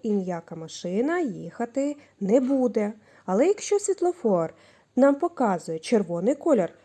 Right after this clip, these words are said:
потрібно обов'язково зупинитися і почекати. Є пішохідні дороги без світлофорів, тому ми будемо переходити дорогу по зебрі. Якщо збираєшся перейти дорогу, подивися, чи немає поруч машин.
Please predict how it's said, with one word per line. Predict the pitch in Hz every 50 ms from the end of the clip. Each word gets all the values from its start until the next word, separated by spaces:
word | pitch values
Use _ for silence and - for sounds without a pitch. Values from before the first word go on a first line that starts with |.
| _ _ _
потрібно | - 190 190 - - - 196 202 240 277 285
обов'язково | 226 196 190 175 180 175 - - - 208 202 233 247 262 262 233
зупинитися | 190 196 190 - 185 170 180 208 254 247 247 220 - -
і | 196
почекати. | - - 202 - - 214 208 - - 180 175 165 - 180 170 165 - _ - - - - - - -
Є | 220 214 262
пішохідні | 262 285 - - 294 277 - 285 277 269 262 262
дороги | 262 269 277 320 381 370 311
без | 254 208 254 262 -
світлофорів, | - 294 294 320 330 330 - - 214 196 175 - 170 - _
тому | - 208 214 269
ми | 349 466 453 466 - -
будемо | 226 233 226 220 214 208 202
переходити | - 202 196 196 - - 196 185 190 185 - - 180
дорогу | 170 185 180 175 175 170 160 170 - _
по | - 370 466
зебрі. | 359 294 254 240 269 240 226 214 190 - 202 202 202 202 214 - _ _ _ _ _ _ _ _ _ _ _ _ - - - - - - -
Якщо | 220 208 - - 269 -
збираєшся | 226 220 254 254 254 247 247 - - 254
перейти | 247 - 240 247 240 240 - 247 233
дорогу, | - 240 233 240 285 349 349 262 220
подивися, | - - 214 202 220 214 226 294 359 - - 233
чи | 220 - 233 208
немає | 208 202 196 196 202 254 320 320
поруч | - - 214 208 214 226 220 - -
машин. | 254 269 285 - - - - 175 170 160 156